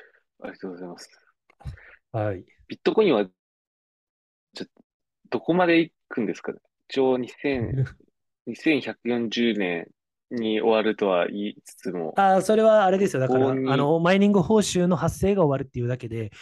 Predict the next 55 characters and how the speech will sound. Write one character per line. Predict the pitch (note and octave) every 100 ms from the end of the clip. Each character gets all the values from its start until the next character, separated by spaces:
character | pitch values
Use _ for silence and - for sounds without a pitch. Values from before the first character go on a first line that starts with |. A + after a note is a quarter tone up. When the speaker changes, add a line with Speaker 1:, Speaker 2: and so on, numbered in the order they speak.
| -
Speaker 1:
終 | A#2+
わ | A2
る |
Speaker 2:
こ | G3
れ | F#3+
は |
永 | F#3
遠 | A3 A3
に | G#3 G3+ G3+
動 | F#3+ G#3
く、 | -
Speaker 1:
う | C3
ん、 |
う | C3
ん。 | _ -
Speaker 2:
地 | -
球 | G#3 G3+
に、 | G3 D#3 C#3+ -
あ | C3+
の、 | C3+ B2+
爆 | C#3+
弾、 | E3 E3+ F3+ F#3+
爆 | -
弾 | E3+ F3+
と | F3
い |
う | D3
か、 | G#2+ G2+ - - _ -
も | D3+ B2+ A#2+ B2+
う | _ _ E3
分 | F3
散 | F3+ E3+
型 | E3+ E3
で | E3
動 | F3
い |
て | E3
る | A#2+
の | A2
で、 | A2+ A2+ B2
も |
う | B2+
基 | F#3
本 | G3+ G3+ G3+ _ _ -
ず | D#3+
っ | -
と | F3
あ |
り | E3+
ま | E3
す | F2+
よ、 |
こ | -
れ |
は。 | G2+